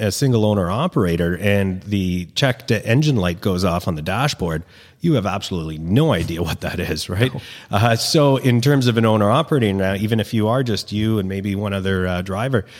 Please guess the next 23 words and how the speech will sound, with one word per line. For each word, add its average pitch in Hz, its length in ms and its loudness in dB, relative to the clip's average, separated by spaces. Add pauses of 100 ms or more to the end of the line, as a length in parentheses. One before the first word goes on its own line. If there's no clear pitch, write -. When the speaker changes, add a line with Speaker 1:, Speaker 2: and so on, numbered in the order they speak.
(300)
Speaker 1:
now 131 160 4
you're 135 160 4
able 120 160 4
to 113 80 2
understand 110 600 2
and, 92 240 -2
and 101 360 -2
look 117 360 2
at 113 120 -6
what 110 120 0
all 104 140 0
that 98 160 -2
information 95 560 -2
is. 156 220 2
So 104 180 0
before 131 400 0
you 117 100 2
take 110 280 -2
the 110 40 0
vehicle, 104 380 0
your 101 160 0
truck 98 320 -2
in, 123 320 2